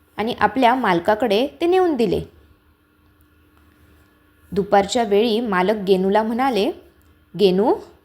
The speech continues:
हा सुई दोरा घे आणि या वाटीतील मण्यांची मला माळ करून दे." मालकाच्या आज्ञेप्रमाणे गेनू मणी ओवू लागला. बराच वेळ झाला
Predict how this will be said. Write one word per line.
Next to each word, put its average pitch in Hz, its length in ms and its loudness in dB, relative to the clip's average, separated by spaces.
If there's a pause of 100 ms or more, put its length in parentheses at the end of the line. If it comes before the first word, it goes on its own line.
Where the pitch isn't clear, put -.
(500)
हा 240 140 2
सुई 247 260 0
दोरा 233 260 4
घे 208 220 0 (760)
आणि 262 160 -6
या 277 100 4
वाटीतील 254 480 0
मण्यांची 240 560 -2
मला 262 280 0
माळ 247 300 2
करून 196 340 -2
दे." 170 140 -4 (2000)
मालकाच्या 185 580 0
आज्ञेप्रमाणे 214 760 -2
गेनू 208 440 -2
मणी 226 380 -4
ओवू 240 180 0
लागला. 170 380 0 (1500)
बराच 349 420 2
वेळ 311 240 4
झाला 220 260 -2